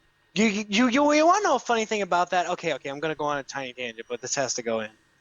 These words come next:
That guy who was yelling, I will crawl over there, and I will skull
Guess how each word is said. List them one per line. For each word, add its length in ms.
That 240
guy 260
who 120
was 160
yelling, 260
I 200
will 220
crawl 180
over 260
there, 420
and 180
I 260
will 120
skull 580